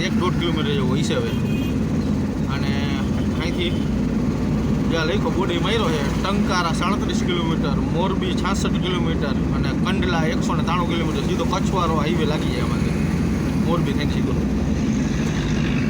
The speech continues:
હવે આ રોડ ઉપર જ આપણે આપણી સાઈડે જ યાર્ડ આવશે અને એમણે યાર્ડે જઈને તમને મળીએ મિત્રો. મિત્રો જો યાર્ડે પહોંચી ગઈ અને ગાડી જો ઓલી મોટી ગાડી ખાલી થવા માંડી, પછી હવે આપણી ગાડી વાહે પછી ખાલી થઈ જાય.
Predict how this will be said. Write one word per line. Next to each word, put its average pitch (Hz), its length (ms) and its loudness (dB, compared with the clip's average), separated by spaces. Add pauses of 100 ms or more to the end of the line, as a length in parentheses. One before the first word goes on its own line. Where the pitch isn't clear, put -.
(480)
હવે 202 180 0
આ 180 100 0
રોડ 165 160 2
ઉપર 170 180 0
જ 165 80 -2
આપણે - 200 0
આપણી 175 240 -2
સાઈડે 180 260 -2
જ - 20 0 (100)
યાર્ડ 175 200 0
આવશે - 220 0 (1700)
અને - 160 0
એમણે - 220 -2
યાર્ડે 175 260 0
જઈને 151 180 0
તમને - 160 0 (440)
મળીએ 165 300 0
મિત્રો. - 220 0 (840)
મિત્રો 190 260 -16
જો 165 60 -8 (120)
યાર્ડે 175 200 -4
પહોંચી 208 260 -8
ગઈ 135 120 -10 (500)
અને 170 100 -14 (120)
ગાડી 185 240 -10
જો 185 120 -6
ઓલી 151 280 -10
મોટી 170 220 -14
ગાડી 156 220 -10
ખાલી 160 200 -12
થવા 185 160 -10
માંડી, 143 220 -14
પછી 139 180 -14
હવે 147 160 -12
આપણી 156 240 -14
ગાડી 151 200 -14
વાહે 135 220 -12
પછી 123 200 -18
ખાલી 127 200 -12
થઈ 117 140 -16
જાય. 127 160 -16